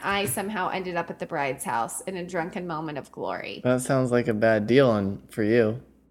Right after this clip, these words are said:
Speaker 1: Well, I, I didn't pay anything, so that was lovely. But the next day I woke up, I was like, they kept talking about Frank. I was like, "Was Frank our cab driver?"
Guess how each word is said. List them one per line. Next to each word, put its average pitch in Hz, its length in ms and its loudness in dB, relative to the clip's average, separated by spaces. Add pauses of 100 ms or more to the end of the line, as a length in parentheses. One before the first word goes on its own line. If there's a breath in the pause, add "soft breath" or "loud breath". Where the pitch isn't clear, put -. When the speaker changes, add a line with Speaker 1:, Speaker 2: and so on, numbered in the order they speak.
Speaker 1:
Well, 269 120 2
I, 277 320 2
I 285 100 2
didn't 381 160 0
pay 392 180 0
anything, 185 380 -4
so 208 100 -8
that 226 140 0
was 202 160 -8
lovely. 151 400 -2
But 220 160 -6
the 254 80 -2
next 262 260 -4
day 254 100 0
I 240 40 0
woke 233 180 -2
up, 220 160 -6
I 208 60 -2
was 196 120 -8
like, 180 220 -8 (640)
they 196 80 -2
kept 233 200 -2
talking 220 340 -4
about 175 240 -2
Frank. 190 340 -4
I 185 40 -6
was 170 100 -8
like, - 160 -12
"Was 226 160 -10
Frank 370 320 0
our 339 140 4
cab 269 340 -4
driver?" 269 720 -2